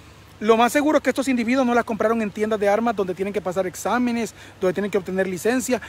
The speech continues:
Fíjense que este sujeto que mató al otro en Ro-, en Loca Luna no tenía licencia para portar armas, pero la andaba. Entonces ahí deje-, eso nos deja, nos deja ver como que hasta cierto punto son armas compradas en el mercado negro que caen en manos de gente que no las puede usar,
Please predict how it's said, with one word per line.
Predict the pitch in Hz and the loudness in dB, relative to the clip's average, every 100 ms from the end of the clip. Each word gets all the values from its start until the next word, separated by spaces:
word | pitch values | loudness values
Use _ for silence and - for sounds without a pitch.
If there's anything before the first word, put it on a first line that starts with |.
| - | -16
Fíjense | - 269 277 285 | 2 4 4 4
que | |
este | 294 302 | 2 0
sujeto | 240 262 269 | 4 4 4
que | 254 | 2
mató | 233 - 247 | 2 4 4
al | 254 240 | 4 4
otro | 233 247 220 | 0 2 0
en | 214 | 0
Ro-, | 202 | -4
en | 214 190 | -2 -2
Loca | 190 190 | 0 2
Luna | 277 294 - - - - | 2 0 -2 -16 -20 -6
no | 302 | -4
tenía | 359 359 | 0 2
licencia | 269 220 208 | 4 4 4
para | 202 | 4
portar | 185 170 170 | 0 -2 2
armas, | 208 302 | 4 2
pero | - 196 | 2 0
la | 165 | 0
andaba. | 170 226 160 - - - - - - | 4 4 2 -8 -20 -20 -20 -20 -16
Entonces | - 208 | 2 4
ahí | 220 | 4
deje-, | 247 262 254 294 233 | 4 4 4 0 0
eso | 269 | 2
nos | 262 | 4
deja, | 240 233 269 | 6 4 0
nos | 214 | 0
deja | 208 233 | 0 2
ver | 247 254 | 2 0
como | 226 208 | -2 -4
que | - 190 | -4 -4
hasta | 160 180 | -4 -6
cierto | - 214 233 | -4 -2 -2
punto | 208 262 240 196 - - | 0 0 0 -2 -4 -20
son | - 214 | -6 2
armas | 220 233 233 | 2 2 0
compradas | 214 185 214 | 0 4 4
en | 226 | 4
el | 214 | 2
mercado | 190 202 214 | 0 2 2
negro | 208 262 254 | 2 2 2
que | 202 | 2
caen | 196 208 208 | 2 2 0
en | |
manos | 196 214 | -2 -2
de | 196 | -2
gente | 175 202 208 | -4 -4 -6
que | 190 180 | -6 -6
no | 175 | -2
las | 202 233 | 0 0
puede | - 254 | 2 2
usar, | 247 - 269 | 2 4 2